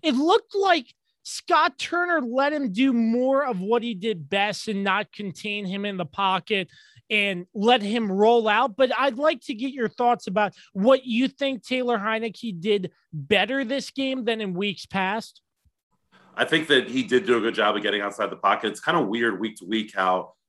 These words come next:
Speaker 2: there are weeks that he seems so dead set on staying in the pocket and making a throw from there without getting to the outside. He did a good job with that against the Bucs.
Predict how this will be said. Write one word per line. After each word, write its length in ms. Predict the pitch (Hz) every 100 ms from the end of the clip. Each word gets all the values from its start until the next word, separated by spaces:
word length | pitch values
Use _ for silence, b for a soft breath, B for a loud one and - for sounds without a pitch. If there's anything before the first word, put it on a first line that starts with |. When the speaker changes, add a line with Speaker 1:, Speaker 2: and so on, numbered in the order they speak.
| _
Speaker 2:
there 120 | 107 110
are 60 |
weeks 280 | 101 123 -
that 180 | 117 104
he 140 | 95
seems 460 | 95 - 113 104 -
so 580 | - 120 123 120 117 - _ _ _ -
dead 200 | 127 127
set 320 | - 123 113
on 140 | 95
staying 360 | 107 - 117 113
in 100 | 113
the 80 | 113
pocket 360 | 110 107 104
and 100 | 98
making 260 | 104 101 104
a 40 |
throw 280 | 101 113 104
from 120 | 98
there 200 | 98 95
without 260 | 95 98 98
getting 220 | 101 95
to 60 | 90
the 100 | 98
outside. 340 | 95 98 95
He 60 | 95
did 160 | 135
a 40 | 127
good 140 | 117
job 360 | 101 98 95 190 _ _ _ _
with 180 | 92 -
that 160 | 101
against 300 | 98 98 -
the 80 | 98
Bucs. 460 | 104 98 - -